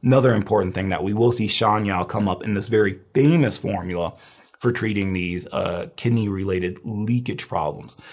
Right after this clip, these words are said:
So that's what I would remember about shan yao, is that tonifies the spleen, tonifies the lung, and also secures kidney essence. This is, uh, Chinese yam. It's like a food thing. So be-,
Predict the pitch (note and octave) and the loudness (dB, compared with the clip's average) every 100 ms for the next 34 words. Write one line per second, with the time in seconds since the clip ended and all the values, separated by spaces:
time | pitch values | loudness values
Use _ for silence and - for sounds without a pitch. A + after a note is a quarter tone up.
0 | - - C3+ B2 B2+ B2 A2+ A2+ A#2 A2+ | -20 -4 2 4 6 4 4 2 2 2
1 | A2 G#2 - B2+ B2 B2+ B2 B2 A2 G#2+ | 2 2 2 4 6 6 6 4 2 0
2 | F#2+ - - - C3+ A#2 B2 A2 G#2 - | 0 -4 -10 0 2 4 4 4 0 2
3 | F3+ F3+ F3+ F3 - - - B2 A2 A2+ | 4 6 4 0 -10 -6 0 2 4 2
4 | A2 G#2+ A2+ A#2+ A#2+ B2 G#2+ G#2 G#2+ G#2+ | 2 0 2 2 2 0 -2 2 2 0
5 | - - - A#2+ G#2+ G#2 G#2 - _ - | -4 -10 -2 2 2 2 0 -8 _ -6
6 | G2+ F#2 - D#3+ F3 E3 - - - - | -4 -2 0 0 2 0 -2 -12 -20 -20
7 | - - - - C#3+ B2 - C3+ B2+ A#2+ | -18 -18 -16 2 4 4 2 4 6 8
8 | A#2+ G#2+ - G#2+ G2+ - - C3 C3 A#2+ | 6 4 0 2 2 0 2 4 4 4
9 | G2+ G#2+ A#2+ C3 C3+ - B2 A2 G2+ F2 | 2 0 2 2 2 -2 0 0 0 -2
10 | - F#3 G3+ F3+ D3 F#3 F3 F#3 B2+ A#2 | 0 4 4 4 4 6 8 4 2 4
11 | B2 A2 A2+ | 6 6 2